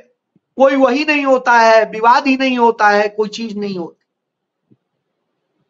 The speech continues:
तो किसी में हमारे सबके विपक्ष से प्यारे अच्छे संबंध हैं, तो विपक्ष के नेताओं से अच्छे संबंध है, उसका एक उदाहरण मिलता है कि ममता बनर्जी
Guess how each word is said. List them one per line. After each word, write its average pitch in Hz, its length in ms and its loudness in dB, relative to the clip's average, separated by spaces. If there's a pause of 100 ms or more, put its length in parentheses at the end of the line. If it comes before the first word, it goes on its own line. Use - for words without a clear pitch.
(640)
तो 262 80 0
किसी 269 260 0
में 277 180 2
हमारे 233 380 2
सबके 240 340 -4
विपक्ष 226 360 -4
से 240 160 -2
प्यारे 226 380 2
अच्छे 208 340 -4
संबंध 220 440 -2
हैं, 202 120 -14 (1160)
तो 320 140 2
विपक्ष 302 380 -2
के 311 140 -2
नेताओं 285 400 0
से 302 120 -4
अच्छे 269 240 -6
संबंध 285 380 -2
है, 294 60 0
उसका 285 300 -2
एक 277 140 0
उदाहरण 269 360 -2
मिलता 254 300 -4
है - 180 -12 (600)
कि 302 60 4
ममता 240 460 2
बनर्जी 254 840 -4